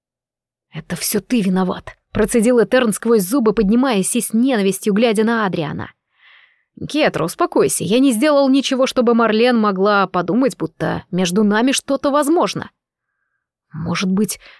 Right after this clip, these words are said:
ты и не сделал ничего специально". По лицу Этерна гуляли желваки, а вспышки в зеленых глазах уже начали искрить. "Только я точно знаю, что она погибла из-за тебя".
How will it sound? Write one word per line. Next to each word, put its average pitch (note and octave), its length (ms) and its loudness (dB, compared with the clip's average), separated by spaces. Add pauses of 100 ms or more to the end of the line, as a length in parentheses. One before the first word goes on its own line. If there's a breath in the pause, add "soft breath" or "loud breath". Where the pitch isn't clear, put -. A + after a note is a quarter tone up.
(120 loud breath)
ты D#3+ 100 -4
и A#3 140 2
не B3+ 160 2
сделал G3 420 2
ничего G3+ 360 0
специально". - 580 -8 (440)
По G#3+ 60 -2
лицу G3+ 340 2
Этерна G3+ 380 0
гуляли G#3+ 340 2
желваки, G#3 600 -2 (220 loud breath)
а B3 80 -6
вспышки - 500 -2
в F3 60 -2
зеленых A#3+ 420 0
глазах A#3 480 0
уже A3 180 0
начали A3+ 420 -2
искрить. - 440 -8 (480)
"Только E3 240 -6
я E3+ 140 -6
точно - 360 -4
знаю, F#3 360 -2
что B3 200 0
она A#3 140 2
погибла G3+ 400 2
из-за G#3 260 2
тебя". G3 400 0